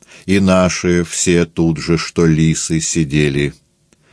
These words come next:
От Писания с патриархи говорил много. Последнее слово ко мне рекли, что, де, ты упрям. Вся, де, наш Палестина, и Сербия, и албанцы, и волохи, и римляне,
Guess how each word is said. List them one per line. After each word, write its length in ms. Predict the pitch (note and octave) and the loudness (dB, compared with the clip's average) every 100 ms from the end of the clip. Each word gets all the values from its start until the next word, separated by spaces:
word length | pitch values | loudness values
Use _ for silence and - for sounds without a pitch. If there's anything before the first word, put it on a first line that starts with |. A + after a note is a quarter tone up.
| _ _ | _ _
От 220 | D#2+ D#2+ | -6 -4
Писания 680 | - D#2+ F#2 G#2 A2+ A2+ A2+ | -2 -4 0 0 2 2 0
с 100 | - | -2
патриархи 840 | - F2 F2 E2 F#2+ F#2+ G#2 G2 - | -4 -2 2 2 0 -2 -2 -2 -2
говорил 560 | E2 E2 D#2+ D2 D#2+ | -2 0 2 2 0
много. 520 | D#2 D2+ D2 D2+ C#2+ C2 _ _ _ _ _ _ _ _ _ _ _ - | 0 -2 -4 -2 -4 -4 _ _ _ _ _ _ _ _ _ _ _ -8
Последнее 580 | D2 F#2+ G#2 G#2+ A2 | -6 2 2 2 0
слово 360 | G2+ F#2 F#2 F2+ | 0 0 2 0
ко 160 | E2 E2 | 2 2
мне 200 | E2 D2 | 4 2
рекли, 420 | C#2+ - C#2 A#1+ _ _ _ _ _ _ _ | -2 -4 -6 -6 _ _ _ _ _ _ _
что, 280 | - - E2 | -12 0 0
де, 160 | F2 | 2
ты 140 | E2+ F#2 | 2 4
упрям. 600 | E2+ D#2+ D#2+ D2 C2 A1+ _ _ _ _ _ _ - _ | 4 2 0 0 -2 -8 _ _ _ _ _ _ -20 _
Вся, 340 | - - G2 | -6 0 0
де, 120 | F#2+ | 2
наш 320 | F#2 G2 F2+ - | 2 2 -2 -2
Палестина, 760 | F#2+ F2 E2 - F#2+ A2 G#2+ G2 | 0 0 0 -2 0 0 2 2
и 160 | F2+ | 0
Сербия, 720 | D#2+ - G2 G#2 F2+ G2+ G2+ | -2 0 2 2 0 0 0
и 180 | G2+ E2 | 0 0
албанцы, 800 | D#2+ E2+ C#2 E2 G2 G#2 - G2 | 2 0 0 0 0 -2 -4 -2
и 140 | F#2 | 0
волохи, 540 | E2+ D2+ F#2+ G2+ - F#2+ | 0 2 2 0 -4 -2
и 220 | E2+ D#2 | 0 2
римляне, 640 | D#2 F#2 G2 G2 G2 G2 | 2 2 2 0 0 -2